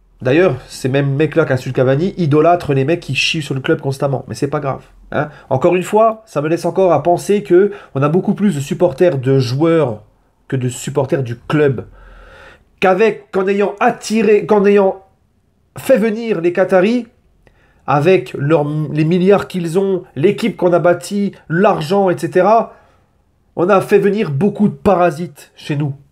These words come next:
dans la communauté des supporters parisiens. Des, entre guillemets, supporters du P S G, hein. On a fait venir beaucoup de parasites autour de notre club. Des mecs qui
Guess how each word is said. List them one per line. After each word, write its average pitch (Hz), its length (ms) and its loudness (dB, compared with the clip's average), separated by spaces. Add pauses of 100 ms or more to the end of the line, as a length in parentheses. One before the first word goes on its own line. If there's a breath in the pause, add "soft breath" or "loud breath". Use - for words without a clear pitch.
(100)
dans 143 120 2
la 135 100 4
communauté 175 840 0 (400 soft breath)
des 131 140 0
supporters 165 500 0
parisiens. 151 480 -2 (760)
Des, 156 260 4
entre 156 240 -2
guillemets, 160 280 -2
supporters 165 380 0
du 156 100 0
P 156 160 0
S 143 80 -4
G, 135 240 -4 (260 soft breath)
hein. 170 200 2 (680 loud breath)
On 160 100 0
a 180 80 2
fait 196 140 4
venir 196 300 0
beaucoup 208 260 -2
de - 60 -8
parasites 175 600 -2
autour 143 240 -6
de 135 80 -2
notre 127 160 -6
club. 120 260 -4 (640)
Des 131 220 0
mecs 180 400 0 (220 soft breath)
qui 165 320 -6